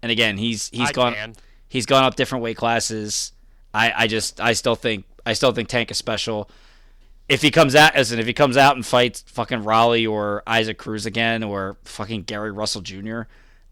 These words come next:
Speaker 1: next, then I'm out. But I, I don't, I don't care. I, I,
Speaker 2: He's,
Speaker 1: I see the
Speaker 2: he's,
Speaker 1: talent.
Speaker 2: he's twenty-nine years old, almost thirty. Like,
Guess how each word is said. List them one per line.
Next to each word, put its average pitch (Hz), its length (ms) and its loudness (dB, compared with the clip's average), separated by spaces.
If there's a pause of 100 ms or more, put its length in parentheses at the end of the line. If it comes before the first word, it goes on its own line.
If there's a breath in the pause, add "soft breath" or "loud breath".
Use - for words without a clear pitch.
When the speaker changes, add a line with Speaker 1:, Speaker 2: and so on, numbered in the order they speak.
(140)
Speaker 1:
next, 135 460 0
then 104 440 -2
I'm 101 120 -8
out. 107 300 0 (300)
But 107 260 0 (100)
I, 113 220 0 (440)
I 117 100 0
don't, 117 200 -6
I 117 80 -4
don't 107 140 -6
care. 92 240 -8 (320)
I, 101 160 -6 (240)
I, 117 140 0 (460 loud breath)
Speaker 2:
He's, 190 100 -6
Speaker 1:
I 156 80 8
see 165 220 4
the 156 60 0
Speaker 2:
he's, - 80 -4
Speaker 1:
talent. 143 340 4
Speaker 2:
he's 190 180 -6
twenty-nine 208 640 -2
years 180 240 -4
old, 147 260 -2
almost 139 380 -6
thirty. 113 340 -6
Like, 107 140 -12